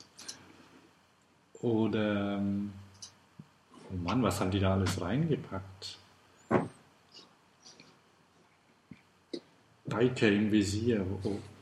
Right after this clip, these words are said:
ich glaube, ich bin, ich bin im falschen, ich glaube, ich bin bei R T L zwei. Ähm,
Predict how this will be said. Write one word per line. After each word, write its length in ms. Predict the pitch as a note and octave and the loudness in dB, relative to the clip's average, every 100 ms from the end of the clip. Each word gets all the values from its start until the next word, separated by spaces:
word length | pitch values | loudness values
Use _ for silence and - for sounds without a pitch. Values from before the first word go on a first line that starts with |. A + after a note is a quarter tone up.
| - | -14
ich 220 | - B2+ - | -10 -8 0
glaube, 260 | G2 G#2 | 2 4
ich 60 | G2 | 2
bin, 180 | A2 G#2+ | 0 0
ich 280 | G#2+ - - | -2 -6 -4
bin 160 | G#2 | -2
im 160 | G2+ F#2+ | 0 -2
falschen, 460 | G2 A2 G#2+ G#2 A2+ | -4 -4 -2 -4 -6
ich 140 | - | -8
glaube, 240 | - F#2 F#2+ | -4 -4 -6
ich 80 | |
bin 120 | - F#2 | -6 -4
bei 120 | F2+ | -4
R 160 | G2 | -6
T 80 | F#2 | -8
L 100 | F2+ F2+ | -12 -12
zwei. 300 | - F#2 G#2+ | -12 -4 -2
Ähm, 180 | C#3+ | -2